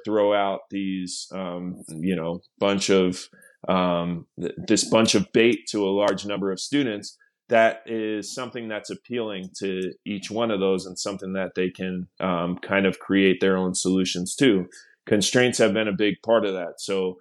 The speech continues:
whether it be a simple wicket drill, my favorite part about wicket drill,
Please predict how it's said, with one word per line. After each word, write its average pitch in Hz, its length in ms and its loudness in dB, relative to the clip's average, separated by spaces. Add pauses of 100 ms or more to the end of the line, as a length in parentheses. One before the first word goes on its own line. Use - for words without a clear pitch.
(220)
whether 104 320 0
it 98 140 -6
be 101 260 0
a 95 60 -2
simple 110 480 -2
wicket 110 320 -2
drill, 90 260 -6
my 90 200 -10
favorite 101 300 0
part 101 200 2
about 98 260 2
wicket 101 300 0
drill, 98 300 0